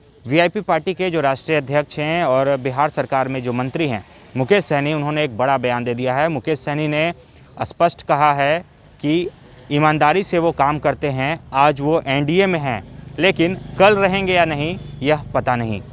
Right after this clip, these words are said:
दरअसल मुकेश सहनी ने यह बातें इसलिए कही है क्योंकि जो सीट शेयरिंग हुई है, उसमें वीआईपी पार्टी को एक भी सीटें नहीं मिली है,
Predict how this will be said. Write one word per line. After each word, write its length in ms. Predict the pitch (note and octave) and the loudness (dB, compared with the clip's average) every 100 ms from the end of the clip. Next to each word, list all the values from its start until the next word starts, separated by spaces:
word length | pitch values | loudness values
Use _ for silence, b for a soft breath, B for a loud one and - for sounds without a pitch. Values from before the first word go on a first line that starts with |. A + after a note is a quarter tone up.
| - - - - | -18 -18 -16 -4
दरअसल 260 | D3 G3+ A#3 | 2 4 4
मुकेश 260 | G#3 G3+ G3+ | 2 0 0
सहनी 180 | G3 | -2
ने 160 | G3 G3+ | 0 0
यह 80 | F3+ | 0
बातें 480 | A#2 D3+ D3+ F3+ E3+ | 2 2 2 0 -2
इसलिए 280 | - D#3+ | -2 -2
कही 200 | D#3+ D#3 | 0 0
है 160 | D#3 F3+ | -2 -2
क्योंकि 320 | - D3 E3 | -4 -4 -2
जो 120 | D#3 D#3 | -2 -2
सीट 300 | - G3+ G3 | 0 -2 0
शेयरिंग 340 | F3 D3+ D3+ | 0 0 2
हुई 120 | D3 | 0
है, 200 | C#3+ D#3 - B B B | 2 0 -2 B B B
उसमें 280 | D#3+ G#3 | -4 -2
वीआईपी 420 | F#3 D#3+ D#3 E3 A3+ | 0 2 2 0 -2
पार्टी 340 | E3+ D#3 F#3 | 0 0 -2
को 200 | - F3+ | -2 0
एक 200 | E3 C3 | 0 -2
भी 140 | D3+ | -2
सीटें 300 | E3+ C#3+ C3+ | -2 -4 -2
नहीं 160 | D3+ D3+ | -2 0
मिली 240 | D3+ D3+ | 0 0
है, 220 | D3 D3 | 2 0